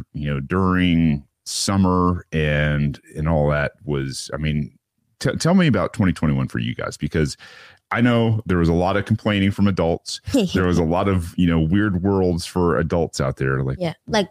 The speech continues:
Speaker 2: Corona.
Speaker 1: still,
Speaker 2: virus.
Speaker 1: still, yeah.
Speaker 2: covid nineteen.
Speaker 1: Yeah, we're not gonna talk about the terrible
Speaker 2: Yeah.
Speaker 1: stuff. We're gonna talk about the good stuff. Like,
Speaker 2: Good stuff.
Speaker 1: so what was really good? What, I mean, um, in, in twenty twenty-one, what do you guys look back at and go, "This is cool,"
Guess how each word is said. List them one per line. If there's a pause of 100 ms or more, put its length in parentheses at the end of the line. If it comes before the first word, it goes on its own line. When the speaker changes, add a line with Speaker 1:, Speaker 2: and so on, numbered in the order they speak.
(140)
Speaker 2:
Corona. (520)
Speaker 1:
still,
Speaker 2:
virus.
Speaker 1:
still,
yeah.
Speaker 2:
covid
nineteen. (180)
Speaker 1:
Yeah,
we're
not
gonna
talk
about
the
terrible
Speaker 2:
Yeah.
Speaker 1:
stuff.
We're
gonna
talk
about
the
good
stuff.
Like,
Speaker 2:
Good
stuff.
Speaker 1:
so
what
was (300)
really
good?
What,
I
mean, (440)
um, (360)
in,
in
twenty
twenty-one, (140)
what
do
you
guys
look
back
at
and
go,
"This
is
cool,"